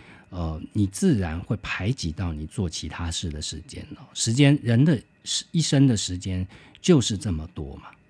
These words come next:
所以呢，顺着这个话题呢，三位，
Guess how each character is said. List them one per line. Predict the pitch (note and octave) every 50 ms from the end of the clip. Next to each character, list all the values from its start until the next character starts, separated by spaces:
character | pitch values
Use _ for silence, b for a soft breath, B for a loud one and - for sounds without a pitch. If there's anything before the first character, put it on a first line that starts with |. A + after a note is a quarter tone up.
| _ _ _ _ _ _ b b b b b b b b b
所 | - G3 G#3+
以 | A3 G#3
呢， | F3 E3 D#3+
顺 | D#3+ - A3 G#3+ G3
着 | E3 D3+ C#3+ D#3 D#3
这 | - - F#3+
个 | D#3 D#3
话 | - E3+ D3+ B2 G#2
题 | - - E2 E2+
呢， | F2+ F2+ F#2 F#2 F#2
三 | - - D#3 D3 C#3+ D3 D3
位， | C#3+ C#3+ C3 A2+ G#2+ F#2+ E2+